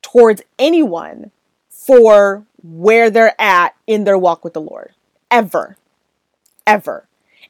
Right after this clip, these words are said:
And the amount of hatred and judgment and shame that I'm hearing on social media from pastors about people that are deconstructing is disgusting. And about people that walk away from the church. Because you know what?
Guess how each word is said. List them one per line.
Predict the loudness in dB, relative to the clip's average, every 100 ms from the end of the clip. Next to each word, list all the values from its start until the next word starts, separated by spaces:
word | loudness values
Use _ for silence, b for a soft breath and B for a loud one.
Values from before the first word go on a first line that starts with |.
| -4
And | -4 0
the | -2
amount | -2 -2 0 0
of | -4
hatred | -10 -8 -6 -6 -8 -6 -6
and | -8 -10
judgment | -6 -4 -2 -4 -6
and | -6 -10
shame | -12 -8 -6 -4
that | -6 -6
I'm | -6 -8
hearing | -8 -6 -4 -4
on | -8 -10
social | -8 -8 -8
media | -12 -10 -4 -4 -4 b b
from | -4 -2 -2 -4
pastors | -4 -4 -2 -2 -2
about | -2 0 0 -2
people | -10 -4 -2
that | -2
are | -4
deconstructing | -6 -12 -14 -10 -10 -6 -8 -6
is | -8 -10
disgusting. | -12 -14 -12 -12 -8 -8 -8 -20 -20 _ _ _ _ _ _ _ _ _ _ _ 0
And | 0 0 -2 -8
about | -10 0 0 0
people | -4 -4
that | -2 -2 0
walk | 0 -2
away | -4 -4
from | -4 -8
the | -8
church. | -8 -12 -12 -18 _ _ _ _ _ _
Because | -10 -2 -2 -2
you | -4
know | -2 -2
what? | -2 -4 -6 -12